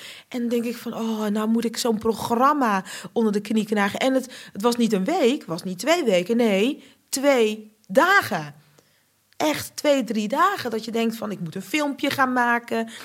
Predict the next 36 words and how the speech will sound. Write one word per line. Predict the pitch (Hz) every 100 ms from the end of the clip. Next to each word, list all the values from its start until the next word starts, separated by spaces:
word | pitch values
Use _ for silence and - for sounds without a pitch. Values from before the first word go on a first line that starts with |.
| -
Ik | - 180
moet, | 180 185 180 180
eh, | - 170 165 - - - 180 170
eh, | 165
kijken | 196 180 202
hoe | 190
ik | 180
de |
kinderen | 196 202 190 175
digitaal | 196 214 - 190
kan | 185 196
lesgeven." | 233 311 - 302 269 262 233 233 214 214 220 - -
Ik | -
moest | 214 226 226
in, | 160 170 -
nou, | 175 151
heel | 180 185 233 196
veel | 185 180
leren. | 233 339 277 156 151 151 - - -
En, | - 185 170 160
nou, | 151 -
ik | 180
moest | 202
echt | 131 -
wel | 196
huilen, | 269 381 220
want | 165 180
ik | 202
kreeg | 220 247 254
het | 196 180
dus | 208 196 - -
echt | 262 262 240
niet | 220 269 262 262
onder | 233 220 185
de | 165
knie. | 165 254 247 165